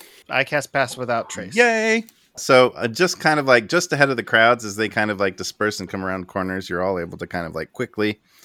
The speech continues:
Speaker 2: hustle off quietly with the aid of Pass Without Trace and get back behind the door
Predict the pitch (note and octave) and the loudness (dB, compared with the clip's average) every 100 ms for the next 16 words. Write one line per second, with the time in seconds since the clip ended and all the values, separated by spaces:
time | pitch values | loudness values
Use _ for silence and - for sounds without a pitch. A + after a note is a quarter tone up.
0 | - _ - A2+ G#2 G2 F#2 - - G#2+ | -20 _ -2 -2 0 2 2 -2 -2 4
1 | G2 E2 F#2 F#2 F2+ - E2+ F#2+ F#2 E2 | 4 2 -2 -4 -6 -6 -4 -2 -2 -4
2 | - F#2 F2 F2+ F2 - F#2 F2 - F2 | -4 -6 -6 -4 -2 -2 -2 -4 -4 -6
3 | F#2+ F2 F#2+ E2+ - - - - _ F#2 | -6 -4 -4 -6 -10 -20 -20 -20 _ -4
4 | E2+ F2 D2 D2+ D#2 C#2+ | -2 -4 -6 -6 -4 -6